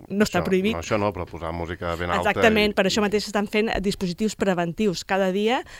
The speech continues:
Speaker 1: a l'hora de la posta de sol, hi ha agents de la policia local allí, a vegades en col·laboració amb la Guàrdia Civil, per evitar, doncs, bueno, que se concentrin, que es facin activitats il·legals, com es posar música,
Speaker 2: Mm.
Speaker 1: amb altaveus, venda ambulant il·legal, etcètera.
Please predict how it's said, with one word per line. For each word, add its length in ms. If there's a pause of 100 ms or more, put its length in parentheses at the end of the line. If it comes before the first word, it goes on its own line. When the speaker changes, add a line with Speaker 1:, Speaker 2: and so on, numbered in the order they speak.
(160)
Speaker 1:
a 140
l'hora 280
de 280
la 80
posta 300
de 100
sol, 440 (180)
hi 40 (120)
ha 80
agents 340
de 140
la 80
policia 400
local 300
allí, 260
a 60
vegades 320
en 260
col·laboració 400
amb 100
la 60
Guàrdia 300
Civil, 360 (380)
per 140
evitar, 420
doncs, 140
bueno, 240 (200)
que 200
se 160
concentrin, 640
que 160
es 60
facin 260
activitats 420
il·legals, 400
com 140
es 100
posar 240
música, 480
Speaker 2:
Mm. 60 (160)
Speaker 1:
amb 140
altaveus, 680
venda 300
ambulant 320
il·legal, 460
etcètera. 400